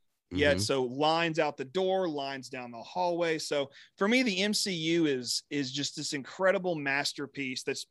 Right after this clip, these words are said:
Speaker 1: just been beautifully woven together over a decade, and now going into almost two, uh, twelve years. As
Speaker 2: Right.
Speaker 1: coming into twenty twelve, it'll be twelve,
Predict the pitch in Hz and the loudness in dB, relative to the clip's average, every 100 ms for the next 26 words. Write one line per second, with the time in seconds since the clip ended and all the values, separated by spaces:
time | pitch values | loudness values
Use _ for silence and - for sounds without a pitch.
0 | 143 135 - 147 131 127 175 240 240 220 | -10 -10 -4 -4 -4 -12 -12 -4 -2 0
1 | 196 160 151 156 160 165 151 135 135 139 | 4 4 6 4 4 -2 -2 0 0 0
2 | 131 131 123 123 120 - - _ - 131 | -2 -2 -4 -8 -8 -16 -20 _ -6 -2
3 | 135 151 156 160 151 151 _ - 143 143 | 2 2 4 2 2 -2 _ -12 -4 -4
4 | 143 147 151 151 147 147 143 135 143 139 | 0 0 0 0 -2 -2 -4 -4 -2 0
5 | 131 139 139 131 - 190 185 - 135 127 | 0 0 -2 -4 -4 -2 -4 -4 -6 -4
6 | 151 170 208 160 120 113 110 - - _ | 2 4 4 2 -6 -6 -8 -8 -10 _
7 | 131 135 80 78 - 156 151 139 - 147 | -4 0 0 -2 -4 -4 -4 -6 -6 -8
8 | - 160 185 139 123 - 135 | -4 -2 0 -2 -6 -8 -8